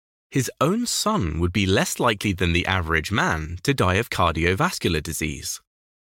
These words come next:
But if a boy had access to lots of food at the same period of development, the news wasn't quite so good. His grandsons would be more likely than average to die due to diabetic illnesses.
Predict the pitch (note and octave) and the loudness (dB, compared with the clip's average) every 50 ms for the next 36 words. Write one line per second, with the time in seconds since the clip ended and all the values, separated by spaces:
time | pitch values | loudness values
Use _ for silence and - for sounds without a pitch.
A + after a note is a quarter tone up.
0 | _ _ _ _ _ _ - E2+ C#2+ D2 B2+ - - E3 - A#2+ G#2 G2+ G#2 B2+ | _ _ _ _ _ _ -2 0 0 0 -2 0 0 0 0 0 2 4 4 4
1 | D3 D#3+ F#3 F#3+ - - A#2 G#2 F#2 - - G#2 - - G#2+ F#2+ F2+ F2+ - - | 4 2 0 0 0 -2 -2 -2 -2 0 0 0 0 0 0 2 2 0 0 -2
2 | E2+ D2+ - - - F3+ G#3 G#3+ B2+ F2+ E2+ G2+ F#2+ - G#2 - - - F#2 E2+ | -4 -4 -4 -4 0 0 2 2 2 2 2 0 0 0 -2 -2 0 0 2 0
3 | E2 - - G#2 F#2 F2 F2 D#2+ - D#2+ D#2+ - D#2 - D#3+ A3 - - D#2+ D#2+ | 0 0 2 2 2 4 2 2 0 -2 -2 -2 0 0 0 0 0 -2 -4 -4
4 | D#2 C2 - - _ _ _ _ _ _ _ _ - - C3+ C#3 C3+ C3 B2+ A#2+ | -6 -6 -8 -12 _ _ _ _ _ _ _ _ -2 0 2 2 4 4 2 2
5 | G#2+ - C#3+ G3+ A3 - G2+ C2+ - - F2+ D#2+ - - F2+ F2+ F#2+ - G3 B2 | 2 2 0 0 2 0 -2 -4 0 0 0 0 0 0 0 0 2 2 2 2
6 | E2 D2+ - _ _ _ _ _ _ _ _ - - A2+ F#2+ F2 - - G#2 A#2 | 0 -2 -4 _ _ _ _ _ _ _ _ 0 2 2 2 2 0 0 2 2
7 | C#3+ G3+ A3+ G#3+ - - G2+ F2 D2 C#2+ D2 D2 - G2+ F2 - F#2 F2 E2+ F2 | 2 2 0 -2 -2 0 0 0 0 -2 -4 -2 -4 -2 0 2 2 2 4 4
8 | F2 G2+ D3 F#3 E3 G#2 D#2+ E2+ E2+ - - F2 - E2+ D#2+ D#2 D#2 - - C#2 | 4 4 2 2 2 2 0 0 -2 -2 -2 -2 0 2 2 0 0 -2 -4 -6
9 | D2 - - - - A2+ F#2 - E2+ D#2 D2 D2+ D#2+ E2+ - F#2 F2+ - A#2 G#2+ | -6 -6 -6 -4 -2 -2 0 2 2 2 2 0 -2 -2 0 0 0 0 0 0
10 | - F#2 F2 F2 F#2 F#2 E2 E2 - G2 - - - B2 D3 E3 C#3 F#2+ E2 - | 2 2 2 2 0 0 -2 -2 -2 -4 -4 -2 -2 0 0 0 0 -2 -2 -4
11 | - C2 B1+ B1+ - - - - | -6 -6 -8 -8 -10 -10 -12 -12